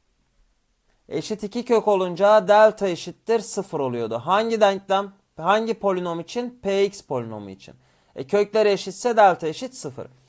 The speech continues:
O zaman P X polinomunda arkadaşlar deltamız B kare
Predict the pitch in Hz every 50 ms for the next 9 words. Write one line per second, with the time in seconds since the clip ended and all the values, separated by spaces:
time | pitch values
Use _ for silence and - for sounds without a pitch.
0 | _ _ _ _ _ _ _ _ - 170 202 220 226 226 214 196 202 202 208 214
1 | 220 220 220 - - 262 247 240 226 220 208 190 170 156 147 143 143 139 139 -
2 | 185 175 151 127 - - 90 - _ _ _ _ _ _ _ _ _ _ _ _
3 | _ - 165 185 202 220 214 220 226 226 208 196 156 123 131 - _ _ - 175
4 | 190 208 202 - 226 214 185 160 139 135 139